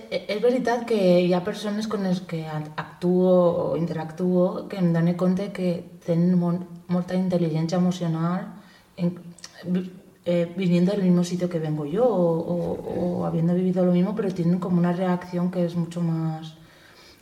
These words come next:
reflexiva o, o empática o resuelta i, i no, no, no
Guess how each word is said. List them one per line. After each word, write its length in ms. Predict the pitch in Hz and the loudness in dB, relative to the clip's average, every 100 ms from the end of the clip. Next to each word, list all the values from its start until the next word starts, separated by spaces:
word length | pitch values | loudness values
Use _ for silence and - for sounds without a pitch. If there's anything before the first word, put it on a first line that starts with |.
| - | -6
reflexiva 1000 | 185 170 170 165 180 196 185 180 180 180 | -4 0 -2 -2 -4 0 2 4 4 4
o, 480 | 170 160 160 160 170 | 2 2 -2 -6 -6
o 160 | 170 160 | -4 -2
empática 880 | 165 175 180 185 180 175 175 175 175 | -4 -2 -2 -2 -4 -4 -2 -2 -2
o 340 | 165 160 165 - - - - _ _ _ | -2 -4 -8 -12 -20 -20 -20 _ _ _
resuelta 920 | 170 165 - 190 185 185 175 - - - - | -8 -8 -6 -6 -6 -4 -6 -6 -14 -20 -12
i, 720 | 185 180 180 180 180 180 180 - - _ - | -2 0 2 2 0 -4 -12 -18 -20 _ -2
i 160 | 180 | 2
no, 300 | 175 175 190 180 | 4 4 2 2
no, 640 | 185 180 190 208 220 - | 4 4 2 -2 -8 -6
no 140 | 175 | -4